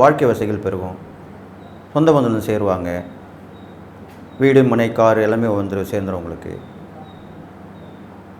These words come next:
நல்லா இருக்கான் பாருப்பா, இவ்வளோ கஷ்டப்பட்டு இருந்தான்ப்பா, வாடகை வீட்டுல இருந்தான், பழைய வண்டி வச்சிருந்தான்,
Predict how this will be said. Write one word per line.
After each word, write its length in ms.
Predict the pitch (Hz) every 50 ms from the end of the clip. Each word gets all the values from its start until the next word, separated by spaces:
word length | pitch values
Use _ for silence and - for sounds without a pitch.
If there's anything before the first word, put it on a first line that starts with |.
| - - - - - 117
நல்லா 140 | 135 175
இருக்கான் 240 | 185 185 160 127 104
பாருப்பா, 200 | 107 95 - 95 107
இவ்வளோ 140 | 147 220 240 233
கஷ்டப்பட்டு 340 | 175 - 175 139 127 113
இருந்தான்ப்பா, 300 | 113 104 101 95 95 92 - - - - - - - - - - - - - -
வாடகை 200 | 110 117 120 117 113
வீட்டுல 200 | 107 113 110 110
இருந்தான், 320 | 110 110 107 104 104 104 104 104 - - - - - - - - - - - - - - -
பழைய 200 | 113 113 113 110
வண்டி 160 | 110 113 117 117
வச்சிருந்தான், 440 | 110 110 - 110 104 101 98 95 95